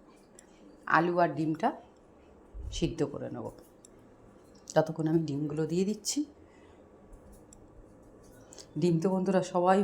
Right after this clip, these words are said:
ভালোবাসে, ডিম যেভাবেই রান্না করুক না কেন, ডিমটা খুবই সুন্দর লাগে সবার মুখে। তো এইভাবে যদি আপনারা রান্না করেন, তো খেতে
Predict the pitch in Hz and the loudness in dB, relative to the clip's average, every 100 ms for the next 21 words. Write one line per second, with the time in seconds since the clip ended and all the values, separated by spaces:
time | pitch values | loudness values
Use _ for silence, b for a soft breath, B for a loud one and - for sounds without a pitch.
0 | 170 175 175 160 165 196 - B B B | 2 2 4 2 0 -4 -4 B B B
1 | B B - 143 165 160 160 151 151 - | B B -20 -6 -2 -2 -2 -4 -6 -14
2 | - - - - - 160 180 170 208 220 | -20 -20 -20 -20 -6 -2 0 2 4 4
3 | 185 165 165 - 147 147 151 139 131 190 | 4 2 -2 -2 -6 -4 -6 -4 -4 -4
4 | 269 - - 156 147 180 180 196 262 277 | -6 -14 -6 -2 0 -2 -4 -2 -2 0
5 | 156 135 123 120 113 - 139 139 135 120 | -2 -2 -4 -6 -8 -4 0 0 -2 -8
6 | 117 - - - B B B B B - | -10 -12 -14 -18 B B B B B -20
7 | - 160 - 190 220 226 233 233 226 226 | -6 -4 0 4 6 6 4 4 4 4
8 | 220 208 175 185 190 180 185 233 - - | 4 4 4 2 0 -2 -2 -6 -16 -20
9 | - - - - 143 143 135 139 - _ | -20 -20 -18 -8 -6 -4 -4 -8 -18 _
10 | _ _ - - - - - - - 196 | _ _ -20 -20 -20 -20 -20 -20 -4 -2
11 | - | 2